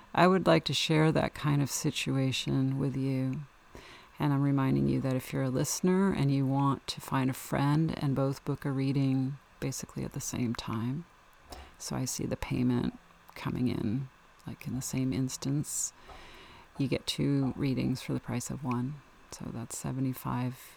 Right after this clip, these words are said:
each, one hour each, instead of a hundred and fifty.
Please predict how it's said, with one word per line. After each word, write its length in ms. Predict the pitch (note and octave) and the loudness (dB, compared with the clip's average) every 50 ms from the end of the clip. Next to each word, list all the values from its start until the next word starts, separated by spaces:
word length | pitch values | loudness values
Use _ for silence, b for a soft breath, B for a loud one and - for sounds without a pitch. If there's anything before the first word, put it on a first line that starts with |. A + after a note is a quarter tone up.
| - - - - - - | -20 -20 -20 -12 -6 -2
each, 520 | C3+ B2+ B2 - - - - - - - - - - - D3 D3 | 0 0 0 -2 -4 -6 -6 -8 -10 -12 -18 -20 -18 -14 -12 -8
one 300 | C3 B2+ B2 A#2+ A#2+ - | -4 -2 -2 -2 -2 -2
hour 440 | - A#2+ A#2+ A#2+ A#2 A#2 A#2 A2 - - - | -2 -2 -2 -2 -2 -2 -4 -6 -8 -10 -8
each, 540 | - C3 B2+ A#2 - - - - - - - - - - - - - - - | -6 -4 -4 -6 -6 -8 -8 -8 -10 -12 -14 -18 -20 -20 -20 -20 -16 -10 -10
instead 340 | - B2+ - - C3 B2+ | -8 -8 -8 -6 -6 -6
of 80 | B2 A2+ | -4 -4
a 40 | A#2 | -4
hundred 260 | C3+ B2+ A2 G2 G2+ | -4 -4 -4 -4 -4
and 120 | B2+ B2+ | -4 -6
fifty. 440 | - - - - - - - - - | -6 -8 -12 -14 -14 -14 -12 -14 -14